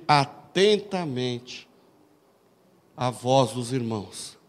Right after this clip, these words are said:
mas temos um coração para ouvir a voz de Deus. Nós precisamos estar atentos.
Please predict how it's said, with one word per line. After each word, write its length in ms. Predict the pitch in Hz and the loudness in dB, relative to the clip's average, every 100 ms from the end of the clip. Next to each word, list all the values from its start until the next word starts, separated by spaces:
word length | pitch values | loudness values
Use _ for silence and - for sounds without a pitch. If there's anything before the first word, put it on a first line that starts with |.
| _ - - | _ -20 -6
mas 180 | 123 117 | -4 -2
temos 300 | 143 127 117 | -2 -4 -4
um 100 | 127 | -6
coração 760 | - 139 131 - - 127 110 - - _ _ _ _ - | -4 -4 -4 -4 -6 -6 -6 -10 -20 _ _ _ _ -8
para 220 | 120 123 | -4 -2
ouvir 380 | 117 101 120 117 | -4 -6 -6 -4
a 100 | 113 | -4
voz 680 | 104 110 107 110 - - _ - - - - | -6 -8 -8 -10 -18 -20 _ -20 -20 -20 -16
de 160 | 113 | -14
Deus. 480 | 101 107 98 - - - - - | -10 -8 -10 -12 -20 -20 -14 -2
Nós 160 | 131 | -2
precisamos 680 | 127 143 135 113 135 135 123 | 2 0 2 4 4 4 2
estar 400 | 123 - - 131 | 0 0 2 2
atentos. 840 | 131 123 123 101 - - - - | 2 0 -2 -2 -4 -10 -8 -10